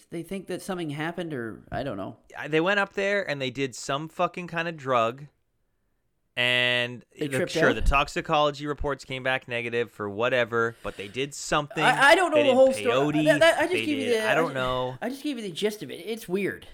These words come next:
Speaker 1: Some of the
Speaker 2: For
Speaker 1: ways
Speaker 2: sure, for sure. But I'm like, well, if eight people are going hiking and they all brought their own tents, my guess is they went to get fucked up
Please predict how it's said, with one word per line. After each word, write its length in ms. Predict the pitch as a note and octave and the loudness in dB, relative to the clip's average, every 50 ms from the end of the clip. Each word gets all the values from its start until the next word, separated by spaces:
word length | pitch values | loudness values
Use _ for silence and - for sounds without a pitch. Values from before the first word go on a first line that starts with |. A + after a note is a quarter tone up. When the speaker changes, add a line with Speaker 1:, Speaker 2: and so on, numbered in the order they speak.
| - - | -4 -4
Speaker 1:
Some 220 | - - A3+ A#3 | -2 -2 -2 -2
of 40 | B3 | -2
the 120 | A#3 G3 | -2 -2
Speaker 2:
For 60 | E3 F3 E3+ | -2 0 2
Speaker 1:
ways 40 | G3 | 6
Speaker 2:
sure, 300 | D4 A3 C#3 - - C#3 C#3+ - - | 6 6 6 6 0 -8 -18 -14 -8
for 120 | - E3+ D#3+ | -4 -4 -2
sure. 300 | - - G#3+ D#3+ A#2 G#2+ | 0 2 2 2 2 2
But 180 | - C#3+ C3+ | -2 -2 -2
I'm 80 | C#3+ C3+ | -2 -2
like, 200 | C3+ C3 C3 - - | -2 -4 -4 -6 -8
well, 280 | C#3+ D3 D3 D3+ D3 - - | -4 0 0 0 0 -2 -4
if 200 | E3 D3+ - _ - - | -6 -6 -6 _ -8 -2
eight 200 | E3 F#3+ A3 - | -2 -2 -2 -2
people 300 | - - G#3 G3 E3+ D#3 | -6 -10 -8 -8 -6 -6
are 80 | D3 C#3+ | -6 -6
going 220 | C3 C3+ C3+ C3 A#2+ | -4 -6 -6 -6 -6
hiking 500 | A2+ B2 A#2+ A#2 - - G2 F#2+ G2 - - | -4 -4 -4 -4 -4 -8 -12 -12 -12 -14 -12
and 80 | B2+ | -8
they 60 | A#2 A#2 | -6 -4
all 100 | B2+ C3+ | -4 -2
brought 180 | D3 D3 D3 | -2 -4 -4
their 120 | - D3 D3 | -2 -4 -4
own 80 | C#3+ | -4
tents, 500 | C#3 - - A#2 G2+ G2+ - - - - _ _ _ _ _ | -4 -6 -6 -6 -6 -6 -10 -16 -18 -18 _ _ _ _ _
my 160 | - B2 A#2+ B2+ | -4 -2 -2 -2
guess 380 | A2 - - D3 E3 E3 - - | -2 -2 0 0 0 0 0 -4
is 300 | B2+ A2+ A2+ A2+ - - _ _ _ - | -4 -4 -4 -6 -10 -14 _ _ _ -10
they 80 | - A2 | -8 -8
went 200 | G#2 G#2+ B2 B2 | -6 -6 -8 -6
to 60 | - | -4
get 200 | E3+ F#3 F3 - _ - | -6 -6 -6 -6 _ 0
fucked 260 | D#3+ D#3+ D#3+ - - | 0 0 0 -2 -4
up 260 | A#2 G2 G#2 - - | -4 -4 -4 -8 -14